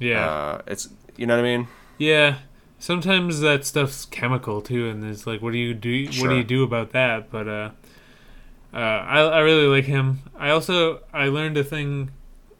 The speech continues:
Speaker 1: today too, that, that Doctor Strange, the way they write Doctor Strange is based on Anthony Bourdain, and having read that, I can totally see it.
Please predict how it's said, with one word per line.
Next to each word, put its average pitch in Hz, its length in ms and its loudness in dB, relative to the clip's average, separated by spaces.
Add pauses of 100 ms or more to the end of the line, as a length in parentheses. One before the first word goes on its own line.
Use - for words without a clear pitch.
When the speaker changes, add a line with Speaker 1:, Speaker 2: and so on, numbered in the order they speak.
(140)
Speaker 1:
today 131 600 -2
too, 143 260 -4
that, 127 340 -4
that 123 240 -6
Doctor 135 300 0
Strange, 131 500 -4
the 120 160 -8
way 123 160 -4
they 123 120 -4
write 120 440 -6
Doctor 127 260 -6
Strange 120 440 -6
is 107 100 -10
based 117 340 -8
on 113 200 -10
Anthony 117 340 -8
Bourdain, 113 560 -6
and 113 440 -10
having 135 440 2
read 123 240 2
that, 151 400 4
I 123 140 4
can 117 160 -6
totally 120 480 -4
see 117 260 -6
it. 110 220 -4